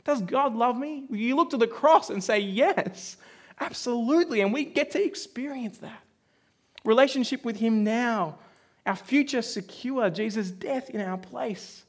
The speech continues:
forgiveness, they're all amazing benefits of being in Christ. Paul says, if, if you're experiencing those, that encouragement and consolation and love,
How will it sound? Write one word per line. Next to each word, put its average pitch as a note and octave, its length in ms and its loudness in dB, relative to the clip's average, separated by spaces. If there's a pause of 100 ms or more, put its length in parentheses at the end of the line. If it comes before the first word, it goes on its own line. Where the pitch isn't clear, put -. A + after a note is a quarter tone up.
(100)
forgiveness, G#3+ 680 2
they're G#3+ 160 4
all C4 300 6
amazing A3+ 680 0
benefits A3 420 0
of F#3+ 160 -2
being B3 260 -4
in G#3 160 -4
Christ. - 600 -14 (1040)
Paul C#4 140 2
says, C4 140 2
if, C#4 140 2
if C4 220 2
you're D4 160 2
experiencing C4+ 760 2
those, A3 480 0 (360)
that A#3 120 4
encouragement G#3+ 640 2
and E3 80 -4
consolation A3 640 2
and F3 160 0
love, A#3 340 4